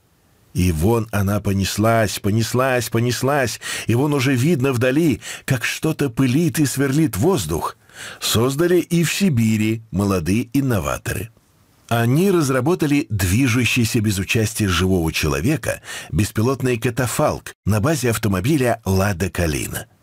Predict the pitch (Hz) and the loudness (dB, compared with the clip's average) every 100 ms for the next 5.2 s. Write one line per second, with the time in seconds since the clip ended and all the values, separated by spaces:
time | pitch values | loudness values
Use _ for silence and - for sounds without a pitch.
0 | - 120 123 135 196 175 156 127 107 - | -2 0 2 2 2 2 2 0 0 0
1 | 110 160 - 185 147 156 156 - - 131 | -2 -2 0 0 2 2 0 -2 -2 0
2 | 127 117 120 107 - - 170 160 156 - | 2 2 2 0 -2 -2 0 0 -2 -6
3 | 110 107 135 113 95 - 120 165 170 185 | -4 0 0 2 -2 0 0 0 2 0
4 | 156 90 85 98 95 - - - 82 - | 2 0 -2 0 -2 -4 -6 -2 -2 -4
5 | - | -8